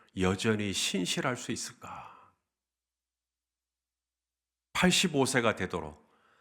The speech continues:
나는 하나님이 도와주시기만 하면 난 아직도 뭐든지 할 수 있다는 마음으로 내가 과연 그렇게 믿음의 사람으로 세워져 있을 수 있을까?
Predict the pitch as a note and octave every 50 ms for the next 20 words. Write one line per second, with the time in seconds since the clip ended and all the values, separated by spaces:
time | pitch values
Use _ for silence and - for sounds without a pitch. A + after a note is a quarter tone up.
0 | _ _ _ _ _ - G2+ F#2 F#2 F#2+ F#2+ F#2 - - F3 F#3+ G3 F#3 F3+ F3
1 | D#3+ D3 C#3+ - - A#2+ B2+ D3+ E3 D#3 D#3 D3 - - D3+ D#3+ D3+ C#3 C3 B2+
2 | B2+ B2+ B2+ A#2 G2+ F2+ - - - - - - A2 A2 A#2 B2 C3 C#3 - A3+
3 | A3 - - B3+ A#3 F#3 D3 D3 E3+ F#3+ F#3 G#3+ G3+ F3 F#3 - F3+ F#3 F3+ -
4 | G3 D#3 C3 - - D3+ C#3 C3+ C3 C3 A#2 F#2+ F#2 G2 G#2 G2 F#2 F#2+ D#2+ -
5 | - - - - - - - - - G#2+ A2 B2+ B2+ - - A#2+ B2 B2 C3 -
6 | - B2 B2 - - - C3 B2+ A#2 A2+ A2 - - - _ _ _ _ _ -
7 | G2+ A2 A#2+ A#2 C#3 B2+ A#2+ A#2+ A#2 - B2+ B2 A#2+ A#2 A2 A2 G#2+ G#2 - -
8 | - D3 C3 A#2 A2 A2 G2+ G#2 G#2+ - - A2+ - - G#2+ - - - - -
9 | - - - - - - -